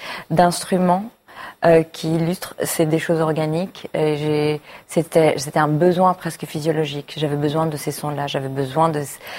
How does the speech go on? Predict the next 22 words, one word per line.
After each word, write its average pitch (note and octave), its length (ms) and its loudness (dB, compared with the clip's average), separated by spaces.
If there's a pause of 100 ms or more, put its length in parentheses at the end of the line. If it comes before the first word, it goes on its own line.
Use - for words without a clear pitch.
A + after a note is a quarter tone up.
(120)
cette - 220 -2
forme F3+ 240 2
de E3 80 0
compression, D#3 560 -4
euh, D3+ 60 -6
pr-, - 220 -14
compression, E3+ 480 -2
cette - 220 -6
forme E3+ 180 -2
de D#3+ 60 -2
pièce - 440 0
qu'on D3 280 -2
entend F3 380 0
sur D#3+ 140 -2
l'enregistrement, D3+ 580 -2
le D#3 100 0
bois D3+ 280 4
de D#3 60 0
la D#3 100 4
pièce, - 340 -2
le D3+ 80 0
piano, E3 400 2